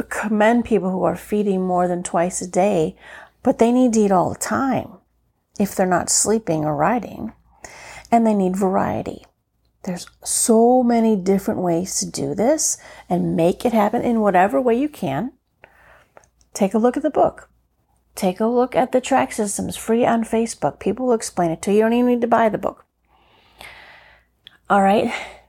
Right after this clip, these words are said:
Remember, we're not feeding the horse. We're feeding the bacteria. The bacteria need the variety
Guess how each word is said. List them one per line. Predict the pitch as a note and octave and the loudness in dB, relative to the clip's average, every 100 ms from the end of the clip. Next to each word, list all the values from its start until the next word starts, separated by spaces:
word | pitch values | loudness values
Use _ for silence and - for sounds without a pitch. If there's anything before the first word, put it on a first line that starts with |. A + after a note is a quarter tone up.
| _ | _
Remember, | A3 G#3+ G#3+ | -2 0 2
we're | G3 F#3 | 2 2
not | F#3 F#3+ G#3+ - | 2 2 2 -2
feeding | - A#3 A#3 | 0 2 2
the | A#3 | 0
horse. | A#3 - - C#4+ B3 B3 - - - - | -4 -4 2 4 2 0 -4 -6 -8 -6
We're | G#3+ G#3 | -4 -4
feeding | - G#3+ G3+ G3+ | -2 0 2 2
the | G3 | 0
bacteria. | F#3+ F#3 F3 F#3 _ - - A#3+ A3+ F#3 C#3 - - _ _ _ _ _ - | -2 -2 -4 -4 _ -10 -4 2 2 2 -2 -6 -10 _ _ _ _ _ -4
The | F#3+ | 0
bacteria | F#3 F3+ - - A#3 A3 A3 | 4 2 0 0 4 4 4
need | G#3 G3 G3 F#3+ G#3 G3+ | 2 2 2 2 2 2
the | |
variety | G#3+ G#3+ G3+ F#3 F#3 F3 - F#3 | 0 0 0 0 0 0 -2 -4